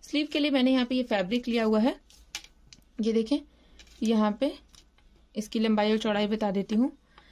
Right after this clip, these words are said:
इधर से हमने इसे आठ इंच रखा है और इस side से हमने इसे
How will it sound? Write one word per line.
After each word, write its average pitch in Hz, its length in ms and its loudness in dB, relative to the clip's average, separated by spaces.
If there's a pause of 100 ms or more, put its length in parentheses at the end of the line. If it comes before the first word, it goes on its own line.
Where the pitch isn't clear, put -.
(260)
इधर 262 200 4
से 285 140 0
हमने 240 200 6
इसे 240 180 2
आठ 190 280 -2
इंच 240 200 2
रखा 240 260 -2
है 254 180 0 (680)
और 196 340 0
इस 285 140 -2
side 262 180 2
से 254 100 -2
हमने 214 300 4
इसे 285 220 0